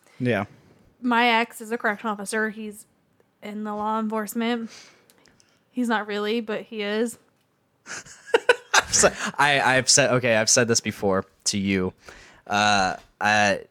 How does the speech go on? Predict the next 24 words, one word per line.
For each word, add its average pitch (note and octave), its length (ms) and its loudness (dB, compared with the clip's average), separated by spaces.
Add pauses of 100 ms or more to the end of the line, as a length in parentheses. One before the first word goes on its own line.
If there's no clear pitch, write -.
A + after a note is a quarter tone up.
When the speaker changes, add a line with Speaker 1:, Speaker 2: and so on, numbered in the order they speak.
(180)
Speaker 1:
to C3+ 160 2
me, A#2 420 2 (540)
someone C3+ 380 4
who B2 100 2
brags G2 800 0
about F#2+ 500 0
being, F#2 560 -8
I A#2 60 -2
mean, C#3 180 0
nothing, D3 480 2
nothing A#2+ 260 0
wrong B2+ 180 2
with B2 120 -8
correctional - 480 -2
officers. - 600 -4 (380)
You, G2+ 320 0
you, F#2 160 -12
it's - 180 -6
a F#2 60 -8
job A2+ 580 2 (220)
and G2 160 -6
you G2 80 -2
do F#2 240 -10
it. - 160 -16